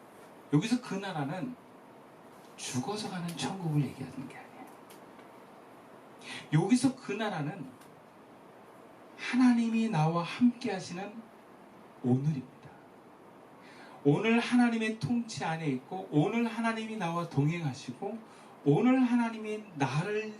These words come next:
통하여서 그의 하나님의 나라를 보여지는 이 세상에 만들어가는 것입니다. 그것을 하나님이 우리가 누리고 경험하기를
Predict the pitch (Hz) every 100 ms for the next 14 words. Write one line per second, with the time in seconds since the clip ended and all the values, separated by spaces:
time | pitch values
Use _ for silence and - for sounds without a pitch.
0 | - - 220 196 185 185 170 156 - 202
1 | 214 220 - - - - - - 156 165
2 | 180 190 202 - - - - - - -
3 | 226 220 208 196 196 165 117 117 117 156
4 | 208 - - - - - - - - -
5 | - - - 131 139 208 233 233 214 214
6 | 175 151 160 151 151 151 110 135 - 226
7 | 214 139 131 113 - - - - - -
8 | - 110 - - - - - - - -
9 | - - - - - - - - - -
10 | 160 240 254 294 262 240 226 220 220 202
11 | 151 156 165 131 143 170 160 170 160 -
12 | 123 127 123 110 98 101 113 156